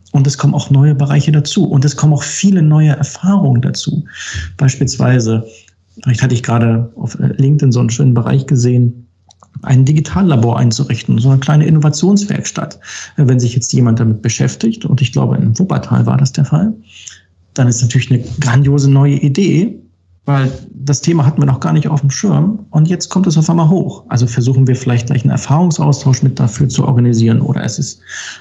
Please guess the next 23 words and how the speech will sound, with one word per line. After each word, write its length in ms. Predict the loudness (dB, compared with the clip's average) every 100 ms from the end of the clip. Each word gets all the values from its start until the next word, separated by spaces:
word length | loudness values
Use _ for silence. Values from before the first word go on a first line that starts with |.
| -8
doch 160 | -2
nicht 180 | 0 0
gewünscht. 440 | 0 0 0 -2 -12 -20 _ -18 -6
Aber 180 | 0 2
so 140 | 4
entwickeln 500 | 2 2 2 2 4
wir 160 | 4 2
uns 480 | 2 2 0 -6 -4
in 280 | 0 0 -2 _
vielfältigster 840 | -10 -2 0 0 -2 -2 -4 -4
Art 180 | -2 2
und 140 | 2 2
Weise 600 | 2 0 0 -4 -6 _ _
mit 480 | 0 2 0 -6 -4
den 80 | 0
Unternehmen 420 | 0 2 2 0
und 180 | 0 0
für 360 | -2 0 2 2
die 280 | 0 -2 -4
Unternehmen. 420 | -2 0 2 2
Wir 60 |
sind 200 | 2 2
ja, 340 | 2 0 0